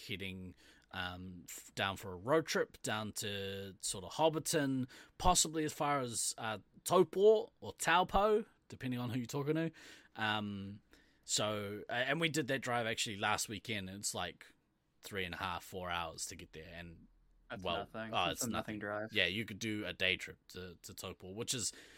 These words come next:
Speaker 1: not something I ever really considered before, but it's, it's doable. Um, maybe you do it overnight. We'll see. We'll see how people
Speaker 2: Oh,
Speaker 1: kinda wanna go.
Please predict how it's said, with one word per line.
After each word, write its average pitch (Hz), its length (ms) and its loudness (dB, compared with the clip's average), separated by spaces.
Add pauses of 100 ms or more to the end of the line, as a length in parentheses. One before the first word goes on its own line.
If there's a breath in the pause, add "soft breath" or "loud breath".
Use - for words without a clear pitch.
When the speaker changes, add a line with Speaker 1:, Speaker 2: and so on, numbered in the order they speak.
(180 loud breath)
Speaker 1:
not 143 240 -2
something 127 240 -2
I 110 120 2
ever 110 120 -2
really 107 260 -2
considered 107 460 -6
before, 113 360 0
but 95 200 -6
it's, - 360 -8
it's - 320 -12
doable. 90 420 -6 (540 loud breath)
Um, 90 480 -8 (540)
maybe 156 240 2
you 107 80 -2
do 104 160 -4
it 98 40 -2
overnight. 85 440 -6
We'll 104 140 -6
see. 87 200 -4
We'll 85 120 -14
see 110 140 -4
how 92 180 -6
people 87 380 -14 (140)
Speaker 2:
Oh, 160 80 -2
Speaker 1:
kinda 98 240 -12
wanna 95 160 -16
go. 87 120 -16